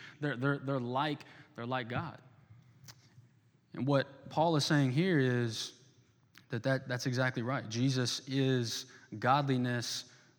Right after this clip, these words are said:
manifested. He is godliness in, in bodily form. The first comment that he makes, the first,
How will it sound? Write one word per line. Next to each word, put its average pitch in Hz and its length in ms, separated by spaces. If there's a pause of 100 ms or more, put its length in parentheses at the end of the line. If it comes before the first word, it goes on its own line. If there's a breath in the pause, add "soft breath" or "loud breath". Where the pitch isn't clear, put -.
manifested. 117 760
He 131 200
is 113 100
godliness 123 760
in, 120 460 (420 loud breath)
in 113 260
bodily 120 520
form. 104 520 (1900 loud breath)
The 117 80
first 156 340
comment 143 420
that 123 100
he 123 100
makes, 123 280
the 120 80
first, 131 480